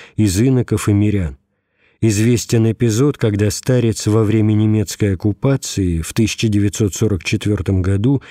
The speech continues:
рискуя жизнью, укрывал в обители русских разведчиков. Люди, знавшие отца Симеона,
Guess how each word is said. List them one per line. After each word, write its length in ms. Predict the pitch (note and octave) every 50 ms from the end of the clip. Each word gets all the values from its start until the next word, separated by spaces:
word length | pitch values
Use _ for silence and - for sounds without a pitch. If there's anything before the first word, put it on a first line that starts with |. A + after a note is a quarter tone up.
| - - - _ -
рискуя 540 | A#2 A2+ G#2+ - - - D3 C#3+ C3 A#2 G2+
жизнью, 540 | F#2 G#2+ C3+ D3+ C3+ B2+ C3+ B2+ C3 B2+ - - - - _
укрывал 560 | C3 B2 G#2 - A#2 A2 G#2 G#2+ C3+ C#3+ C3+
в 100 | A#2 G#2+
обители 520 | G#2+ F#2+ F2+ B2 C#3 - - C3 A#2 A2
русских 520 | A2 G#2 G#2+ A2 - - - - G#2 - -
разведчиков. 880 | A2 A2 G2+ F2 G2+ G#2 G2+ F2 - - - E2 - - C2+ - - _ _ _ _ _ _ _ _ _ _ _ _ _ _ _ -
Люди, 320 | A2+ A2 B2 A#2+ A2 A#2
знавшие 640 | A#2 G2+ G#2+ A#2 A#2+ A2 G2+ - - - A2 G#2+ G#2+
отца 260 | G2 - - A#2 A2
Симеона, 680 | F#2+ - - A2+ G#2+ A2 A#2 C3 C3+ C3 C3 C3 B2 -